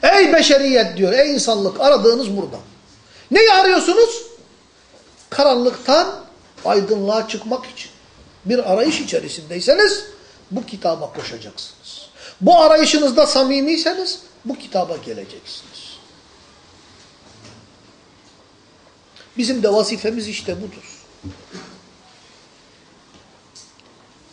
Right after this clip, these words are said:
Rasullerin vazifesi.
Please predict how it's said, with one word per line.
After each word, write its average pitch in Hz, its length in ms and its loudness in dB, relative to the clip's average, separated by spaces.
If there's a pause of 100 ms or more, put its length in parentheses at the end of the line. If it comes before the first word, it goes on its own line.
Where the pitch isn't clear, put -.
(1080)
Rasullerin 202 760 -2 (720)
vazifesi. 151 640 -6